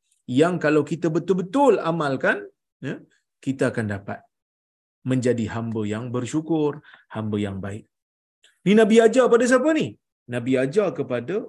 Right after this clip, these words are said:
fuqara'ul muhajirin. Ha, fuqara'ul muhajirin. Orang-orang miskin, orang-orang fakir daripada kalangan, uh, muhajirin. Kemudian, fuqara'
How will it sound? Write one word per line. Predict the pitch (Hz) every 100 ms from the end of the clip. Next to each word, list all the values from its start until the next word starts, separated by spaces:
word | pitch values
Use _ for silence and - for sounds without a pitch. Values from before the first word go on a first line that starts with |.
| - _
fuqara'ul | 147 147 143 147 180 - 143 127 123
muhajirin. | 110 110 107 98 90 - _ _ _ _ _ _ _ -
Ha, | 104 101
fuqara'ul | 151 - 170 196 180 160 160
muhajirin. | 135 139 117 101 101 - _ _ _ 139
Orang-orang | 143 147 160 160
miskin, | - - 170 139
orang-orang | 160 165 160 -
fakir | 180 254 277 170 104 - _ _ _ _ -
daripada | 131 139 139 135 180 277 - -
kalangan, | 127 120 113 160 320 330 _ _ _ _ _ _ _ _ _ _ _ _ _ _ _ _ -
uh, | 113 110 104 101 98 - 131
muhajirin. | 135 131 113 165 107 95 _ _ _ _ _ _ -
Kemudian, | 320 294 170 127 190 - _ _ _ _ _ _ _ _ _ 185
fuqara' | 202 208 233